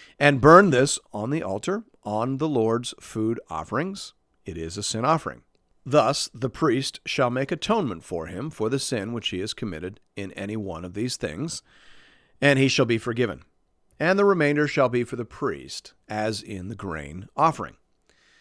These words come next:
So here we see that an extremely poor person, who couldn't afford even the two birds, could bring a tenth of an ephah of flour for a sin offering. An ephah is about twenty-three liters, so a tenth of an ephah is two point three liters.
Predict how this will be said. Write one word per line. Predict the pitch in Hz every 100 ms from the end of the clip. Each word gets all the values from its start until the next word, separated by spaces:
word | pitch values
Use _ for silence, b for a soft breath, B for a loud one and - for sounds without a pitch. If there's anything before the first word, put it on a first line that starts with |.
| b b b b b b
So | -
here | 185 214
we | 208
see | - 147
that | 143 143 -
an | 139
extremely | - - 151 202 269 208
poor | 113 107 92
person, | 90 80 156 196 -
who | 117 123
couldn't | 175 175 156
afford | 117 151 143
even | 147 143
the | 113
two | 143
birds, | 113 147 143 98 - - b b b
could | 170 151
bring | 139 151 151
a | 131
tenth | 127 - 151 147 -
of | 127 117
an | 113
ephah | 110 110 113 -
of | 101
flour | - - 107 92 80 73 82 - _
for | - 101
a | -
sin | - - 113
offering. | 73 55 - - - _ _ _ B B B B
An | 113
ephah | 123 139 151
is | 139 117
about | 117 107
twenty-three | 139 135 117 120
liters, | 120 147 151 147 -
so | - 110 104
a | -
tenth | 139 135 131
of | 117
an |
ephah | 120 120 120
is | - 92 -
two | 135
point | 120 101
three | - 147 143
liters. | 135 135 135 131 -